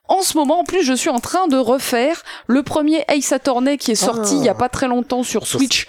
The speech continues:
Speaker 2: Switch.
Speaker 1: en français. Il était déjà en, en anglais, mais, euh, j'attendais qu'il sorte en français parce que le patch était annoncé déjà depuis un petit moment.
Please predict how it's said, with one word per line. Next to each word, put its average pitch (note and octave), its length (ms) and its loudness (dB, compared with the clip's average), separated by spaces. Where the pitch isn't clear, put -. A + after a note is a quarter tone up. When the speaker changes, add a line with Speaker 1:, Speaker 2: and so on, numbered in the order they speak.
Speaker 2:
Switch. - 140 -12
Speaker 1:
en G#3+ 260 4
français. A#3 800 0
Il G#3+ 160 0
était G#3+ 220 0
déjà A#3+ 320 2
en, G#3 320 2
en G3+ 160 0
anglais, A3 380 2
mais, F3+ 240 0
euh, F3 100 2
j'attendais A3+ 420 0
qu'il A#3 160 -6
sorte G3+ 220 -4
en F#3+ 80 -2
français G3+ 420 -4
parce G3+ 240 -2
que - 80 -4
le F3+ 140 0
patch G#3 320 -2
était F#3 180 -2
annoncé F#3 520 0
déjà F#3 260 -2
depuis - 180 -6
un F3 140 0
petit - 160 -6
moment. G3+ 280 -2